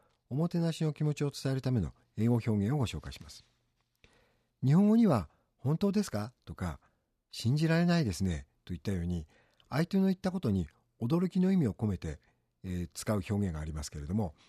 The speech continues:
英語にもそれはあります。いくつかありますけれども、昨日の「Really？」に続けて、今日はその一つを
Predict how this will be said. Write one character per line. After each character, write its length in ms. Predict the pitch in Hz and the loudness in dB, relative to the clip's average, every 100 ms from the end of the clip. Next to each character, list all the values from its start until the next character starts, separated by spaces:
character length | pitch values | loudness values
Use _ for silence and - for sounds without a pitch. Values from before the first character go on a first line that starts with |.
| _ _ _ | _ _ _
英 160 | - 180 | -4 0
語 140 | 180 | 2
に 80 | 185 | 2
も 140 | 123 80 | 0 -2
そ 140 | 104 | -2
れ 80 | 101 | -2
は 60 | |
あ 60 | 87 | -2
り 80 | 80 | -6
ま 100 | 69 | -10
す。 160 | - _ _ _ _ _ _ _ - | -14 _ _ _ _ _ _ _ -6
い 120 | 151 | -6
く 100 | - | -6
つ 100 | - | -4
か 100 | 147 | -2
あ 60 | |
り 80 | 139 | 0
ま 120 | 139 | -2
す 60 | 135 | -2
け 120 | 127 | -4
れ 60 | 120 | -2
ど 80 | 143 | 0
も、 240 | 160 - _ _ _ | 0 -4 _ _ _
昨 60 | - | 0
日 80 | 180 | 2
の 420 | 240 156 85 69 _ - | 4 2 0 -6 _ -2
「Really？」 460 | 107 127 156 226 254 | 0 2 0 -2 -4
に 120 | 123 110 | -2 -2
続 220 | - 85 | -4 -8
け 120 | 95 | -4
て、 240 | 117 90 - _ _ _ - | -2 -2 -6 _ _ _ -2
今 100 | 151 | -2
日 20 | |
は 80 | 82 | -2
そ 140 | - | -2
の 120 | 151 | -2
一 180 | 160 214 | 0 -4
つ 120 | 202 | -4
を 120 | 107 | -4